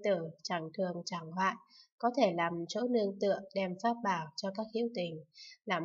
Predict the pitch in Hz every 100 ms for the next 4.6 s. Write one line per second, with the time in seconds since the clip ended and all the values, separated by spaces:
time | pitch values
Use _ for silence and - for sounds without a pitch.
0 | 170 180 160 160 165 175 214 214 214 240
1 | 262 214 175 170 - 208 214 214 214 208
2 | - - - - 277 277 196 165 170 214
3 | 196 220 196 202 - 247 277 - _ _
4 | - 208 196 202 185 269